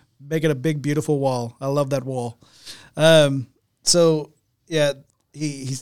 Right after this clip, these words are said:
uh, goes on to say, "I invoke the invasion clause,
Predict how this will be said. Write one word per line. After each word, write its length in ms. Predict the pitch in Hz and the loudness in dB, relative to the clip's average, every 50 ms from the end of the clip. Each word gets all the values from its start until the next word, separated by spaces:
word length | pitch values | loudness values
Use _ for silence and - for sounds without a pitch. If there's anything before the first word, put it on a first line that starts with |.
| - _ | -10 _
uh, 160 | - 151 139 139 | -2 -2 -2 0
goes 220 | 135 165 170 165 | 2 2 2 4
on 140 | 165 165 165 | 4 2 2
to 60 | 156 | 2
say, 380 | - - 165 156 151 147 147 143 | 2 2 2 2 2 2 0 -2
"I 140 | 139 147 | -2 -2
invoke 300 | 147 143 139 160 190 180 | -2 0 0 0 -2 -2
the 80 | - 165 | -2 -4
invasion 400 | 156 151 147 151 156 139 147 151 | -2 -2 -2 -2 -2 -2 -4 -4
clause, 540 | 147 - 151 143 143 139 139 135 127 - | -4 -2 0 0 0 0 0 -2 -2 -4